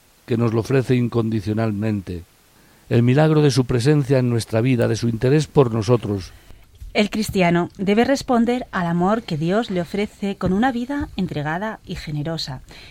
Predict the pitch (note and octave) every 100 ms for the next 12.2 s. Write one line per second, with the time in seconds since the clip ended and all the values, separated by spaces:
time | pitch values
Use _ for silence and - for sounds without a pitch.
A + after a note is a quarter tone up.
0 | - F3 F3 F3+ - F3 F3+ F#3+ A3 A3
1 | A3 A3+ F#3+ F3 - G#3 G#3 A#3+ C4 B3
2 | A3+ F#3 F3+ F#3 A3+ A#3 C#4 C#4 - G#3
3 | F#3+ E3+ F#3+ A#3+ A#3+ F#3 F3 A3+ E3+ -
4 | G3 F#3 F3 F#3 F3 A3 B3+ - C#4+ C#4
5 | - - F#3+ F3+ G3+ A3 - E3+ F3 F3+
6 | F3+ F3+ F3 E3+ F3+ D3 D3 - F3 F3
7 | D#3 D#3 E3+ D3+ - - - - D#3 D3+
8 | D#3 E3+ F3 - D#3 C#3+ - D#3+ D#3 D3
9 | D#3 D3 C#3+ C3+ - - - - - A2
10 | B2+ B2+ A2 - _ _ - A#2 - D#3+
11 | D#3 C#3 A2+ B2 A2 G#2 F#2 A2 G#2+ A2+
12 | G#2+ F#2+